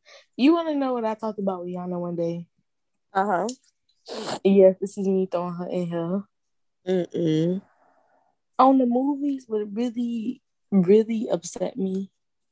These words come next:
Speaker 1: was the Volturi was supposed to be this super rich, what, they a family?
Speaker 2: Yeah, they supposed to be, like, vampire royal family.
Speaker 1: Okay, so they the vampire royal family,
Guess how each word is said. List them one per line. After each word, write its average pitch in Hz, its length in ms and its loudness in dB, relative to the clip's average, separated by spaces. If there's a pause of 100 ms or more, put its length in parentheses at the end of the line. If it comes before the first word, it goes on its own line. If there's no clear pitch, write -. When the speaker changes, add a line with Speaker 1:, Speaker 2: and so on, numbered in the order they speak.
(1040)
Speaker 1:
was 180 640 4
the 170 120 -6
Volturi 208 840 -2
was 185 160 -6
supposed 190 260 -6
to 185 80 0
be 175 200 -2
this - 220 -4
super 214 520 -2
rich, 175 720 -2
what, 185 180 6
they 175 160 4
a 160 60 -2
family? 196 640 -2 (960)
Speaker 2:
Yeah, 311 440 12
they 233 100 10
supposed 277 260 4
to - 20 -4
be, 277 80 0
like, 233 200 2 (200)
vampire 202 500 0
royal 185 300 0
family. 185 480 -4 (300)
Speaker 1:
Okay, 214 260 6
so 202 180 4
they 214 180 8
the 208 160 6
vampire 196 680 4
royal 180 460 -4 (160)
family, 151 680 -6